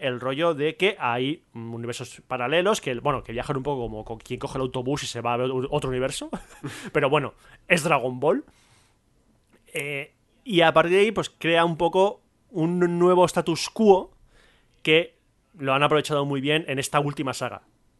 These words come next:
Porque hasta el momento estaba un poco el hecho por ahí, "Sí, hay varios universos". Ah, muy bien, me parece estupendo. Pero en esta última saga, que es el montar un torneo, pero no penséis en el torneo clásico de, de Dragon Ball, de uno contra uno,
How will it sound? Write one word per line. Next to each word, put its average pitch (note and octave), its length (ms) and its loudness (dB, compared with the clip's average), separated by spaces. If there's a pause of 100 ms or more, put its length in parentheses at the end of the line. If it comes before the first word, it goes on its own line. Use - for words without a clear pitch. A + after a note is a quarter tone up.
(180)
Porque G#2 240 -16
hasta G2+ 220 -10
el A#2+ 60 -6
momento C#3+ 260 -2
estaba D3 200 0
un D3 80 -4
poco C#3+ 220 -2
el C3 60 -2
hecho C#3 200 -2
por C#3 120 -2
ahí, D#3+ 100 0
"Sí, F#3 160 0
hay D3+ 120 6
varios F3 220 4
universos". C#3+ 340 -4
Ah, D3+ 120 2
muy C#3 120 -4
bien, B2+ 140 -4
me A#2 60 -6
parece B2+ 180 -6
estupendo. A#2+ 400 -8
Pero C3+ 220 0
en D3+ 80 2
esta E3+ 200 -2
última E3 300 -2
saga, E3+ 240 -2
que C#3+ 120 -2
es - 280 -8
el B2+ 140 -6
montar B2 500 -2 (1000)
un A3 200 2
torneo, F#3 600 2
pero C3+ 140 0
no D#3 140 0
penséis F3+ 280 -2
en E3+ 80 0
el D#3 100 0
torneo D3+ 320 0
clásico C#3+ 300 -2
de, C#3 200 0
de C3+ 120 -4
Dragon C3+ 360 -2
Ball, C#3+ 380 -2
de A#2+ 160 -8
uno C#3 240 -6
contra C3 340 -6
uno, C3+ 380 -4